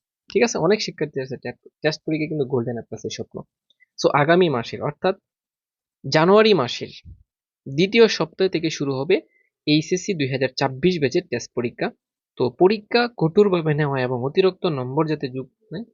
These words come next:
তারা হচ্ছে কি মানে শিক্ষা বোর্ডগুলো already জানিয়ে দিয়েছে কলেজ কর্তৃপক্ষকে।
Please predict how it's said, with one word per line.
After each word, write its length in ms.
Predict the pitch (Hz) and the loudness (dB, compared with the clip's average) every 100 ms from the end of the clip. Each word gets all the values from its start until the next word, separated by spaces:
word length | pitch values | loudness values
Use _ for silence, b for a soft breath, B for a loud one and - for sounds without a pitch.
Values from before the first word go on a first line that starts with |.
| - | -8
তারা 260 | 123 131 | -6 -6
হচ্ছে 180 | 143 180 | -6 -8
কি 140 | 180 381 _ _ _ _ | -6 -6 _ _ _ _
মানে 300 | 127 113 107 110 | -4 -4 -4 -2
শিক্ষা 320 | - 156 160 | -2 0 0
বোর্ডগুলো 320 | 156 147 180 | 0 0 0
already 360 | 262 127 127 180 | 2 0 4 4
জানিয়ে 280 | 135 117 117 | 4 -2 -6
দিয়েছে 360 | 113 107 - 123 - | -8 -10 -12 -16 -6
কলেজ 220 | 127 120 | -4 -4
কর্তৃপক্ষকে। 640 | - 113 - - - 107 | -6 -8 -8 -12 -12 -12